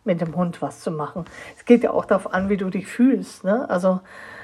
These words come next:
ich kann euch eine kleine Geschichte erzählen. Gestern ging's mir nicht so besonders. Da war ich körperlich richtig matschig. Und da kam dann mein Hund die ganze Zeit an und wollte dann immer zu mir. Und ich hab gesagt, „Nee, komm,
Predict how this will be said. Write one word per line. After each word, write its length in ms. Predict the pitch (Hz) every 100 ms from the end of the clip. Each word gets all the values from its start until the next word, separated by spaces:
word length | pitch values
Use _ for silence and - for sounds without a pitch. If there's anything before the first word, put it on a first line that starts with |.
| - - - - _ -
ich 100 | -
kann 160 | 202
euch 140 | 202 185
eine 100 | 214
kleine 340 | - 220 254
Geschichte 380 | 208 - 262 254
erzählen. 380 | 214 - 214 202
Gestern 320 | 196 196 185
ging's 280 | 190 202 -
mir 140 | 190
nicht 220 | 175 170
so 260 | - 180 160
besonders. 680 | 170 165 160 165 190 277 -
Da 280 | 180 175
war 140 | 160 165
ich 100 | -
körperlich 500 | - 170 175 165 -
richtig 440 | 180 - 151 143
matschig. 500 | 151 156 - 220 - - - - - - - - - -
Und 420 | 202 202 190 -
da 40 | 180
kam 260 | - 190
dann 160 | 190 165
mein 220 | 165 170
Hund 240 | 220 294
die 40 | 294
ganze 320 | 247 226 -
Zeit 320 | - 208 208
an 280 | 190 214 226
und 260 | 185 170 180
wollte 260 | 196 190
dann 160 | 196 185
immer 220 | 175 160
zu 160 | - 190
mir. 320 | 190 262 240
Und 140 | 196
ich 100 | 190
hab 140 | 220 -
gesagt, 280 | - 220
„Nee, 280 | 233 226 220
komm, 220 | - 262